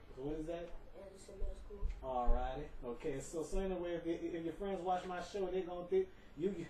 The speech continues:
Speaker 1: you gonna probably be the most popular person ever. And, and, and guess what? I wanna let you know something. Those, those other kids better respect you, or, or they gonna have to answer a Diamond oh seven. You heard me?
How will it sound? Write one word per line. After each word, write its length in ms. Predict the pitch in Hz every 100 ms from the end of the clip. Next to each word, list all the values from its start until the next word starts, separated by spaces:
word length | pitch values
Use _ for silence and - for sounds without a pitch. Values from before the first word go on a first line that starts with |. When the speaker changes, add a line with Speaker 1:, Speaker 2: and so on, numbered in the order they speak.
| -
Speaker 1:
you 120 | 208
gonna 140 | 202
probably 280 | - 202 185
be 100 | 175
the 80 | 185
most 240 | 175 -
popular 340 | 220 202 - 202
person 360 | 214 208 208 202
ever. 260 | - 117 - - - - - - - - - - - 151
And, 120 | 151 156
and, 100 | 151
and 140 | 156
guess 220 | 156 185 208
what? 320 | 185 - - - - - - 139
I 80 |
wanna 240 | 170 190 175
let 200 | 180 175
you 80 | 175
know 140 | 190
something. 480 | 170 156 135 131 143 - - - - 123
Those, 260 | 170 185 185 143
those 240 | 185 196 190
other 140 | 175
kids 280 | 175 202 165
better 200 | 185 180
respect 560 | 170 - - 208 190
you, 280 | 185 175 170 - - -
or, 200 | 165 165
or 120 | 160
they 140 | 180 190
gonna 200 | 180 180
have 140 | 175
to 60 | 180
answer 240 | 175 185
a 100 | 160
Diamond 340 | 170 175 170 160
oh 80 |
seven. 500 | 156 208 170 - 196 - - - - - - -
You 80 | 139
heard 300 | 160 170
me? 60 | 170